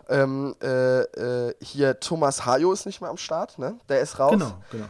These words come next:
Speaker 1: Dann
Speaker 2: Ja.
Speaker 1: ist, wie heißt der andere nochmal? Hier der, ähm, äh, Michalski ist raus. Ähm,
Speaker 2: Ach, der ist auch raus?
Speaker 1: Ich glaub schon,
Speaker 2: Okay.
Speaker 1: dass der raus ist, soweit ich das
Speaker 2: Ah,
Speaker 1: jetzt,
Speaker 2: okay.
Speaker 1: ähm, verstanden
Speaker 2: Okay.
Speaker 1: habe. Ja, und, äh,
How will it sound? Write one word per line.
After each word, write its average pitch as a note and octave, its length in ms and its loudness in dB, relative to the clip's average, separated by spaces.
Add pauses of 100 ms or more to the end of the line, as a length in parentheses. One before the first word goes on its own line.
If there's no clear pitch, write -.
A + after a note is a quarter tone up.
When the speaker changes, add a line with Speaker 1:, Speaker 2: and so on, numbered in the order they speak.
(100)
Speaker 1:
Dann D#3+ 180 4
Speaker 2:
Ja. A#2 80 0
Speaker 1:
ist, - 280 -6
wie E3 120 -4
heißt E3 180 -2
der - 80 4
andere F#3+ 300 -2
nochmal? G3+ 420 -2
Hier E3+ 260 -6
der, D3+ 520 4
ähm, C#3+ 500 -4 (1000)
äh, C3+ 200 0
Michalski D#3 540 2
ist D#4 300 -10
raus. F3 480 0
Ähm, D3 360 -2 (240)
Speaker 2:
Ach, C3 100 0
der C#3 120 0
ist - 120 -2
auch G3+ 200 -4
raus? G2+ 140 0
Speaker 1:
Ich - 60 -4
glaub D3+ 220 4
schon, A#2 100 -6
Speaker 2:
Okay. A#2 120 -4
Speaker 1:
dass B2 180 -2
der B2+ 80 -4
raus A#2 260 -4
ist, - 220 -16
soweit A#2 240 -8
ich - 60 -12
das - 160 -10
Speaker 2:
Ah, E3 40 -10
Speaker 1:
jetzt, G#2 220 -14
Speaker 2:
okay. B2+ 100 -12
Speaker 1:
ähm, B2 220 -14
verstanden A#2+ 420 -12
Speaker 2:
Okay. A#2 140 -12
Speaker 1:
habe. G#2+ 40 -18 (520)
Ja, B2 160 2
und, C#3 420 -6
äh, B2 220 0